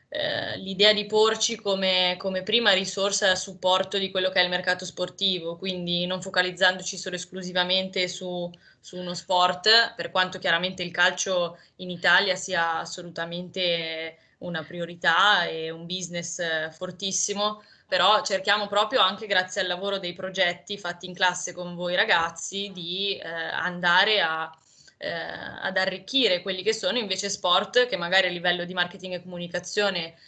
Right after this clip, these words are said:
sono un po' più indietro per svariati motivi e quindi cercare di, eh,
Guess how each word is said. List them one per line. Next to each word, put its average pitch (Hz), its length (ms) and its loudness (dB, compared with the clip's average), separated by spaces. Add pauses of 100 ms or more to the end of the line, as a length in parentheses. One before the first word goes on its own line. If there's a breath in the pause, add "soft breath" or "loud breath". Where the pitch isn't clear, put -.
(120)
sono 233 260 -2
un 190 80 -4
po' 180 140 0
più 175 120 -8
indietro 185 600 0
per 170 340 0
svariati 180 460 2
motivi 208 520 -4
e 170 100 -4
quindi 175 240 -6
cercare 175 460 2
di, 165 340 -8 (300 soft breath)
eh, 165 580 -2